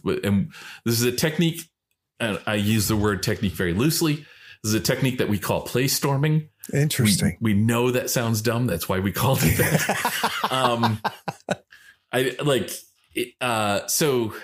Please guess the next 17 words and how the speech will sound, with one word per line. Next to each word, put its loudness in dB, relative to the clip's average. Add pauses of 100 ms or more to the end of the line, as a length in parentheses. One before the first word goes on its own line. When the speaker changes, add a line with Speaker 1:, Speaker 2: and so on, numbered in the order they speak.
(260)
Speaker 1:
the 0
idea 2
behind 0
play 0
storming 0
is 0
that -2
there -2
will 2
be, 0
uh, -2
one 0
person, 0
and, -2
and -2
this 0
doesn't -2